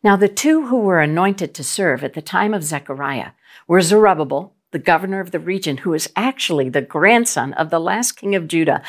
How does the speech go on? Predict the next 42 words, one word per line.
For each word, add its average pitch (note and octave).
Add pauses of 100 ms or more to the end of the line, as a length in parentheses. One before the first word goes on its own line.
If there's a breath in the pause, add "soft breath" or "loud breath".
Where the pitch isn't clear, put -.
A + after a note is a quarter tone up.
(160 loud breath)
before G#3
the E3+
exile. D#3+ (160 loud breath)
He C4
was A#3
a A3
royal A3+
prince, - (480 loud breath)
and E3
he'd A#3+
been A3
tasked G#3+
with E3+
the D#3+
rebuilding D#3 (200)
of D3+
the C#3+
temple. D#3+ (920 loud breath)
And F3
the E3
second C#4
person D#3
who D#3+
was D3+
anointed F3+
to A#3+
serve C#3
was D3+
the D#3+
high F#3
priest. - (320 loud breath)
And D3+
the C#3
man F3
at G3+
that G3+
time G#3+ (160 soft breath)
who E3
was D3
the C#3
high E3
priest G3